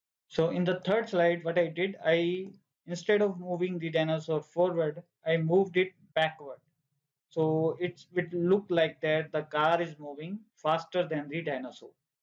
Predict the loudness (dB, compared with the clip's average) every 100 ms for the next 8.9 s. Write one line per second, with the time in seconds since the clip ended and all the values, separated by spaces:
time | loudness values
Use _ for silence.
0 | _ _ 2 2 4 4 2 0 0 -2
1 | -4 -4 0 2 0 -2 -4 -4 -8 -8
2 | -8 -8 -4 -4 -4 -10 -14 -6 -6 -6
3 | -12 -12 -12 -12 -10 -2 0 2 2 4
4 | 2 2 0 -2 0 0 0 -6 -12 -4
5 | 0 0 -2 -10 _ 0 0 0 -8 -10
6 | -14 _ _ _ -2 -2 0 0 0 -6
7 | -12 -12 -4 -2 -2 -4 -8 -10 _ _
8 | _ -4 0 0 0 2 4 2 0